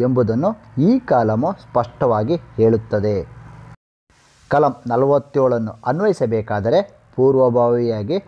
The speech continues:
ಕೆಲ ಸಂಗತಿಗಳ ಇರುವಿಕೆ ಅವಶ್ಯವಾಗಿದೆ. ಅವೇನೆಂದರೆ, ಮೊದಲನೇದಾಗಿ ನಿರ್ಧರಿಸಬೇಕಾದ ಪ್ರಶ್ನೆಯು ಡಿಕ್ರಿಯ ಅಮಲ್ಜಾರಿಗೆ, ವಿಮೋಚನೆಗೆ ಅಥವಾ ಸಮಾಧಾನಕ್ಕೆ ಸಂಬಂಧಿಸಿರಬೇಕು.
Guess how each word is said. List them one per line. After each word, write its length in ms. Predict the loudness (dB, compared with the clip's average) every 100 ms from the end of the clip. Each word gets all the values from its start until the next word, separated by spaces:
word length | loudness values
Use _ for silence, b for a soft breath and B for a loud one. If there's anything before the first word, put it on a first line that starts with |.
| -14 -6
ಕೆಲ 140 | -4
ಸಂಗತಿಗಳ 600 | -2 -4 -2 0 0 0 0 -2
ಇರುವಿಕೆ 320 | -2 0 0 -2 -12 -6
ಅವಶ್ಯವಾಗಿದೆ. 840 | -4 -4 0 2 2 2 0 -4 -4 -8 -8
ಅವೇನೆಂದರೆ, 640 | -2 2 2 2 0 2 2 0 -6 -14 -12 -12 -12 -14 -16 _ _ _ -20 -20 -20 -10 -2
ಮೊದಲನೇದಾಗಿ 560 | 2 4 4 2 0 -2 -6 _ -6
ನಿರ್ಧರಿಸಬೇಕಾದ 1040 | -2 0 2 0 0 -2 -2 0 -2 -2
ಪ್ರಶ್ನೆಯು 540 | -2 -4 -4 -2 0 0 -2 -8 -6
ಡಿಕ್ರಿಯ 420 | -4 -2 0 0 0 -2
ಅಮಲ್ಜಾರಿಗೆ, 720 | 0 0 2 2 2 0 -2 -2 -8 _ _ -2
ವಿಮೋಚನೆಗೆ 680 | 0 2 2 0 -4 -4 -6
ಅಥವಾ 320 | -4 -2 -2 -4 _ _ _
ಸಮಾಧಾನಕ್ಕೆ 680 | -2 2 2 0 -2 -2 -4 -4 _ -6
ಸಂಬಂಧಿಸಿರಬೇಕು. 960 | -2 0 0 -2 -2 -2 0 -2 -2